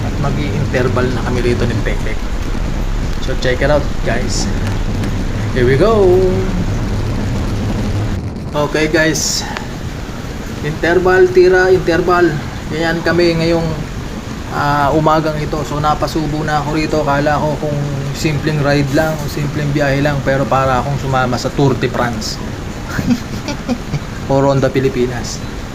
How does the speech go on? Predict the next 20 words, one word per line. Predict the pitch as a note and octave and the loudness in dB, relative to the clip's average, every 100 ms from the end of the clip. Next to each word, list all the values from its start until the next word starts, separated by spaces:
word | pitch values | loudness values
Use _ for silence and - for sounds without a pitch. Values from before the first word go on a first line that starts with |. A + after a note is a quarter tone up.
| - - | -10 -8
So, | C#3 | -4
yung | C3 C#3+ - | -2 -4 2
kuha | F3+ E3+ F3 | 4 4 2
na | E3 | 0
to, | G3+ G3+ | 0 2
maintain | D#3+ C#3+ E3+ D#3+ D#3 | 2 0 0 0 0
po, | D#3+ D#3 - C#3+ | 0 0 -4 -2
ah, | D#3 D3 C#3+ | 2 2 2
si, | C#3+ D#3 D3 C#3+ C#3 C#3+ C#3 C#3 C3+ C3+ C3+ C3+ C3 C3 B2+ B2 - - - - - - - - - - | 0 0 0 0 0 0 0 0 -2 -2 -2 -2 -2 -2 -4 -6 -6 -8 -8 -8 -8 -8 -8 -8 -6 -4
ah, | C3+ C3+ C3+ C3+ | -2 0 0 -2
Tito | C3 C#3 C3+ | -2 -2 0
Dong. | A#2+ B2 F3+ A#3+ A3 - C3+ | 0 2 2 0 -2 -4 -4
Nasa | B2+ A#2+ | -4 -2
unahan. | D3 C3+ A#2 D3 G#3 F3+ | -2 0 2 0 0 -2
Na | B2+ B2+ B2+ B2+ B2+ B2 B2 A#2 A#2 - - - - - - - C3+ | -2 -4 -4 -4 -4 -4 -4 -6 -6 -8 -8 -8 -8 -8 -8 -6 -4
maintain | C3+ - C#3 C#3 | -2 0 0 0
po | - C#3 | 0 0
ng, | C3+ C3+ C3 | 0 0 -2
ah, | B2+ B2 - | -4 -4 0
forty | C3 A#2+ C3 | 0 0 -2